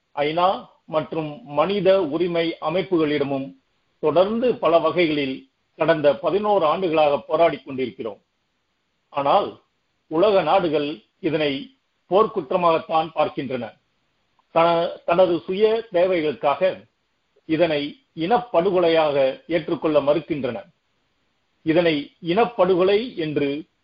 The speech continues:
உலக நாடுகள் ஏற்றுக்கொள்ளாத வரை தமிழர்களுக்கான நீதியும் தீர்வும் கிடைக்காது என்றே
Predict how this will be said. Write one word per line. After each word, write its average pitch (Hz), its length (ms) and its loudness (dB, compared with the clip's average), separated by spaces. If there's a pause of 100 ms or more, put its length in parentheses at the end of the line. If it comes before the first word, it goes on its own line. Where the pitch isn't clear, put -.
(180)
உலக 196 420 4
நாடுகள் 165 540 2
ஏற்றுக்கொள்ளாத 160 760 0
வரை 147 340 -2 (680)
தமிழர்களுக்கான 180 840 0
நீதியும் 180 600 -4 (600)
தீர்வும் 190 440 2
கிடைக்காது 170 500 2
என்றே 151 520 -2